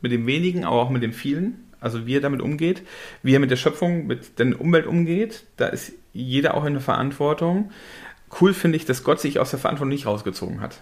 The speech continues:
Also, dass er damals nicht gesagt hat, "Ach scheiße, Menschen hat nicht funktioniert, Menschen wieder weg, was Neues",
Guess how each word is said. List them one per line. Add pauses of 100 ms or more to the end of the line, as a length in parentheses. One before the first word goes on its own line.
(300)
Also,
dass
er
damals
nicht
gesagt
hat,
"Ach
scheiße,
Menschen
hat
nicht
funktioniert,
Menschen
wieder
weg,
was
Neues",